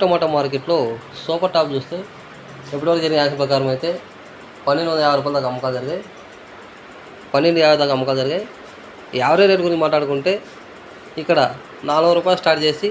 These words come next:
ఐదు వందలు, ఆరు వందలు, ఏడు వందలు, ఎనిమిది వందలు, తొమ్మిది వందలు,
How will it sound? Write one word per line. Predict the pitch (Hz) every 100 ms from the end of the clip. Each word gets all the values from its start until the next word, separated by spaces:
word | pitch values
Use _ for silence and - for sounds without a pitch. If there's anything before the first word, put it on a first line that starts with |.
| 208 - 143
ఐదు | 147 151
వందలు, | 147 147 185 - 135
ఆరు | 139 139
వందలు, | 143 143 185 - 139 139
ఏడు | 139
వందలు, | 131 147 - -
ఎనిమిది | 139 135
వందలు, | 135 175 -
తొమ్మిది | 143 143 135
వందలు, | 151